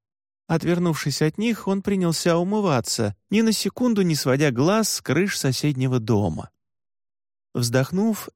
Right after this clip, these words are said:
ведьма нагнулась, провела рукой под столом,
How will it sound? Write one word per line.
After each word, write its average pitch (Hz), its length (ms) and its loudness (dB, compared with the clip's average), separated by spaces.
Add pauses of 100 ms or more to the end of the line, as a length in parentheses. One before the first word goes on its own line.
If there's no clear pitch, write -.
ведьма 170 360 0
нагнулась, 160 880 0 (100)
провела 208 420 2
рукой 123 320 0
под - 200 -6
столом, 156 640 0